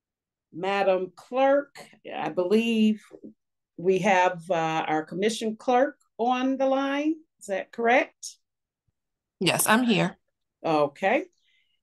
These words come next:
Speaker 1: Um, can you tell a little bit about your role, um, on the commission and introduce yourself?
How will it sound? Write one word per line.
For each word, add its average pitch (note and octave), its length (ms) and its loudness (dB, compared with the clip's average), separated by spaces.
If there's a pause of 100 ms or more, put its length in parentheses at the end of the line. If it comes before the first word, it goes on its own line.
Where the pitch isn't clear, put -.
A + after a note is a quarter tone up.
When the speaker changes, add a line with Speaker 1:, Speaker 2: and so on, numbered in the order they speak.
(420)
Speaker 1:
Um, F#3+ 500 2
can C#4 200 -4
you D#4 260 -2
tell D4+ 600 0
a - 20 2
little C4+ 280 -2
bit B3+ 200 -4
about A3 400 -4 (240)
your A3 380 2
role, A3+ 560 0 (120)
um, F3+ 640 -6 (920)
on F#3+ 200 2
the G3 100 -6
commission G#3 920 -6 (1600)
and F#3 320 4
introduce G3 460 2
yourself? F#3 600 -2